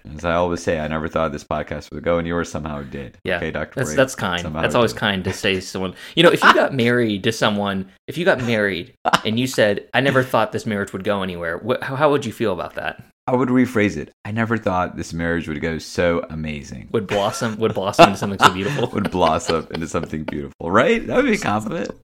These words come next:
Speaker 1: That'd be a compliment. <laughs>
Speaker 2: Hey, let's cover the highlights
Speaker 1: Hey.
Speaker 2: of lightning strikes. Come on, let's cover this.
Speaker 1: So remember,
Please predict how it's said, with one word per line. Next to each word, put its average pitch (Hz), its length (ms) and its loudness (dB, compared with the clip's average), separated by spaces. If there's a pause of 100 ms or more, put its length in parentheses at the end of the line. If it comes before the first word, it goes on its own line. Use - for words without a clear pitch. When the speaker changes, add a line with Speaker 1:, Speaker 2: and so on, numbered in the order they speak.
(120)
Speaker 1:
That'd 269 140 -6
be 151 80 2
a - 40 0
compliment. 104 600 -6
<laughs> - 40 -10 (760)
Speaker 2:
Hey, 147 100 4
let's - 160 2
cover 202 180 8
the 165 60 4
highlights 117 260 6
Speaker 1:
Hey. 113 60 6
Speaker 2:
of 95 60 -2
lightning 95 220 -4
strikes. 87 280 -4
Come 117 120 -4
on, 80 180 -4 (100)
let's 110 140 -12
cover 85 180 -6
this. 82 140 -10
Speaker 1:
So 110 100 6
remember, 98 460 4